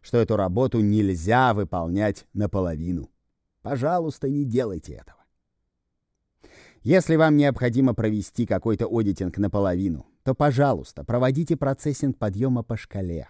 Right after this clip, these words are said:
хорошо? Если вы не умеете работать с иметром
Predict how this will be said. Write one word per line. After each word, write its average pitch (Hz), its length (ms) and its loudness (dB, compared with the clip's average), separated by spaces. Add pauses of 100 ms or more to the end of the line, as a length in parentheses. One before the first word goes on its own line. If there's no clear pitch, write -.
хорошо? 107 400 -10 (1600)
Если 170 240 -2
вы 160 100 2
не 160 120 2
умеете 160 420 2
работать 120 360 -2
с - 100 -6
иметром 107 420 0